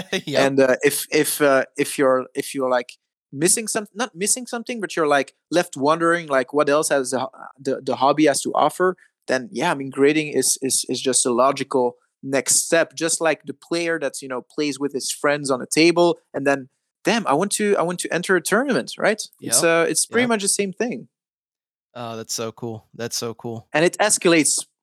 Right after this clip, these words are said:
Speaker 2: pretty fast. Uh, honestly, if, if you're passionate about this card game, it's, it escalates pretty damn fast.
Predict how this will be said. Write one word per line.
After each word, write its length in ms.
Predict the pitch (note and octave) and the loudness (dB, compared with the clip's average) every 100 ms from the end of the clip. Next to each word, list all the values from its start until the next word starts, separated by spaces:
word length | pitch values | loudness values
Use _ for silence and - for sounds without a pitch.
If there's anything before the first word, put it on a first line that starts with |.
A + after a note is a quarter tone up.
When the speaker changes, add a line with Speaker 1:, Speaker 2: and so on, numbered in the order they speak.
| _ - | _ -6
Speaker 2:
pretty 260 | D#3 B2 | -4 -4
fast. 520 | A#2+ C3 A2+ - - - | -4 -2 -2 -4 -8 -4
Uh, 140 | D3 C#3+ | -4 -2
honestly, 360 | E3+ D3+ D3+ | -2 -2 -2
if, 120 | C3 - | -4 -6
if 200 | C#3+ - | -6 -2
you're 160 | C3 | -2
passionate 400 | B2 D#3 D#3 D3 | 0 0 0 -4
about 220 | C3+ B2+ B2 | 0 0 0
this 160 | A#2 | -8
card 260 | - C#3 B2 | -2 -2 -2
game, 180 | A2+ A#2+ | -8 -10
it's, 140 | - | -10
it 160 | - - - | -8 -6 -2
escalates 440 | B2 - A#2 - | -2 -2 -6 -6
pretty 360 | - A#2 A2 - | -6 -8 -8 -8
damn 160 | - - | -12 -8
fast. 580 | - - - G4+ - | -4 -4 -2 -6 -6